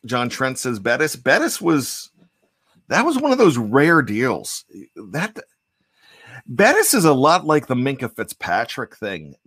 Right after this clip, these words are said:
because Bettis is a guy that was going into his fourth year, and they gave up basically nothing for him on draft day. He fell out of favor with the Rams because Rich Brooks, remember, he was the coach at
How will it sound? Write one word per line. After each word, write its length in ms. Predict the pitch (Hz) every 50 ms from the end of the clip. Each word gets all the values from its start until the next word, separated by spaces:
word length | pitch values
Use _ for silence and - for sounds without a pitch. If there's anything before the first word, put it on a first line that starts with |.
| 143
because 640 | 123 123 113 - 127 117 110 110 107 107 - - - _ _ _ _ _ _ _ _ _ _ _ _ _ _
Bettis 320 | - 156 220 339 285 - -
is 100 | 151 127
a 60 | 127
guy 280 | 110 135 131 127 131 127
that 120 | 120 107
was 160 | 117 113 101
going 300 | 95 131 131 135 127 113
into 320 | - 131 127 123 107 123 113
his 180 | 104 101 -
fourth 460 | - - - 113 123 135 131 131 -
year, 340 | 98 80 69 62 65 107 - _ _ _ _ _ _ _ _ _ _ _ _ _ _ _ -
and 100 | 120 123
they 80 | 120
gave 320 | 113 - 117 120 147 160 135
up 140 | 123 98 -
basically 480 | 123 120 120 - - 113 - 110 113
nothing 380 | 110 104 107 110 - - 110 104
for 180 | - - 113
him 100 | 110 107
on 120 | 98 95 92
draft 360 | - 95 92 101 107 - -
day. 140 | 110 98 82
He 160 | - - 104
fell 340 | - _ - 117 107 131 160
out 140 | 160 151 131
of 120 | - -
favor 520 | - 117 123 127 113 117 113 110 101 - _ _ _ _ _ _ -
with 180 | 113 127 127
the 100 | 110 117
Rams 540 | 104 95 95 85 85 85 82 104 113 - - - - 113
because 460 | 123 113 - - 110 110 107 98 95
Rich 520 | 90 107 107 107 131 156 - - - _
Brooks, 640 | - 120 135 131 98 - - - - - - - - _ _ _ _ _ _ _ -
remember, 260 | 127 131 156 170 160
he 120 | 123 131 143
was 120 | 127 107
the 80 | 113 110
coach 340 | - - 131 123 107 -
at 120 | - 120